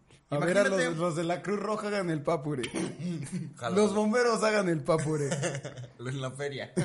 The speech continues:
Speaker 2: <laughs> El Harlem Shake, güey, ahí todo, no mames, el
Speaker 1: No
Speaker 2: Harlem Shake,
Speaker 1: mames,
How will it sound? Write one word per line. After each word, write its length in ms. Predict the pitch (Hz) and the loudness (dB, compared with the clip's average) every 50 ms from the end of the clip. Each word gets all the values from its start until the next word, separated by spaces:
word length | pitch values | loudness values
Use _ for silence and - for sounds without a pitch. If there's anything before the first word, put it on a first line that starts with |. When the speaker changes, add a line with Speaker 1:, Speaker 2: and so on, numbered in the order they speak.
| - 175 170 160 - - 143 - | 0 0 -4 -4 -6 -8 -6 -4
Speaker 2:
<laughs> 520 | 156 151 - - - - - - - - | -4 -4 -4 -10 -20 -20 -20 -20 -16 -10
El 160 | - 123 131 110 | -6 -6 -6 -4
Harlem 300 | 143 156 156 170 185 180 165 | -6 -6 -6 -6 -8 -8 -8
Shake, 360 | 131 - 151 156 165 170 165 | -8 -8 -8 -8 -8 -10 -10
güey, 160 | 165 170 165 156 | -12 -14 -12 -12
ahí 180 | 143 147 147 143 | -12 -12 -14 -14
todo, 260 | 147 156 147 110 139 | -14 -14 -14 -14 -14
no 120 | 120 123 | -16 -16
mames, 300 | 107 90 85 - - - | -18 -18 -20 -20 -18 -18
el 120 | 117 107 107 | -16 -12 -8
Speaker 1:
No 100 | 123 131 | -6 -6
Speaker 2:
Harlem 80 | 131 | -4
Shake, 200 | 131 123 123 | -2 -2 -4
Speaker 1:
mames, 0 | 127 | -4